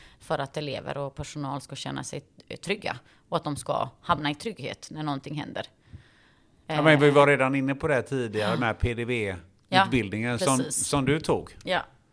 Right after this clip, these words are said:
Speaker 2: Och som vi sa, det var inte så många svenskar som hade tagit den kanske, på det sättet.
Speaker 1: Nej, det blev ju en diskussion efter själva incidenten hos oss om skolorna skulle faktiskt, eh,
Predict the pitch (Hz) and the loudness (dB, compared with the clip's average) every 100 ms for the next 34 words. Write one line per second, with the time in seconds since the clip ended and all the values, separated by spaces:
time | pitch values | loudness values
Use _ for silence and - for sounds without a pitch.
0 | _ _ _ _ _ _ _ _ 135 135 | _ _ _ _ _ _ _ _ -2 0
1 | 131 123 123 104 104 123 135 127 113 101 | 2 4 4 4 2 0 -2 -2 -2 -2
2 | 117 104 95 95 104 - _ _ - 107 | -4 -4 -4 -4 -6 -12 _ _ -12 -4
3 | 110 107 156 - 85 85 80 - - _ | -2 0 -2 -2 -6 -8 -10 -14 -18 _
4 | - 131 - 104 - - - 160 190 214 | 0 2 2 -2 -4 -20 -18 -8 2 4
5 | 233 262 269 - 240 220 254 262 262 247 | 4 2 0 -2 0 2 6 6 6 0
6 | 208 - 202 214 170 165 170 - - 190 | -2 -4 -2 -2 -2 -2 -4 -4 -2 -2
7 | 185 180 156 156 147 156 147 143 147 151 | 0 -6 -4 -6 -6 -4 -4 -4 -8 -6
8 | 147 208 208 - - - 214 214 196 165 | -4 -2 0 -2 -6 -8 0 2 2 -2
9 | 120 139 - - 180 156 143 143 - 160 | -6 -10 -12 -6 -6 -4 -4 -4 -4 -6
10 | 143 147 196 - 151 - 143 139 - 98 | -6 -2 -4 -4 -12 -10 -6 -6 -4 -8